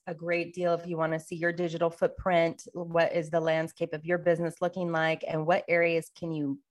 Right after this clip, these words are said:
scale it and, um, then get some expert advice from Eric at, um, uh, C E O Crossing.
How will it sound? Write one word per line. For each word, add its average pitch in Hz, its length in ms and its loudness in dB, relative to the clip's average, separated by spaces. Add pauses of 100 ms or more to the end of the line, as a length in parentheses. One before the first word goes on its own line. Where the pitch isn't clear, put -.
(100)
scale 202 520 4
it 131 280 2
and, 143 520 0 (100)
um, 139 400 0
then 156 140 -2
get 151 180 -4
some 151 220 -6
expert 180 340 0
advice 170 420 2
from 180 200 -4
Eric 190 440 4 (540)
at, 170 300 2
um, 151 580 -4 (680)
uh, 92 360 -2
C 196 300 -4
E 185 60 8
O 185 80 6
Crossing. 185 760 2